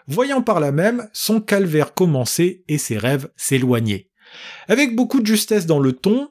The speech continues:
d'empathie et une mise à distance nécessaire quand la narration se fait plus dure,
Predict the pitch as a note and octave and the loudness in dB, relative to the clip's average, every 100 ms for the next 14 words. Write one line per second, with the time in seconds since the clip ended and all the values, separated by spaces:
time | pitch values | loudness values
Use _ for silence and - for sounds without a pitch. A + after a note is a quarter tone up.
0 | - A#2+ C#3+ - B2+ - A#3+ B3+ - B2+ | -4 0 0 2 0 2 0 0 0 2
1 | C3 E3 A#3+ G3 D3+ D3+ - C3 - E3+ | 2 2 2 2 0 -4 -4 -6 -2 0
2 | G#3+ E3 D3+ G3 B3 - C#3+ B2+ C3+ D#3 | 0 0 0 0 0 0 -4 -2 0 2
3 | D3+ D3+ C#3 A#2 G#2+ - G3+ - A#2+ D3 | 0 -2 -4 -4 -6 0 -2 0 0 0
4 | A#3 | -2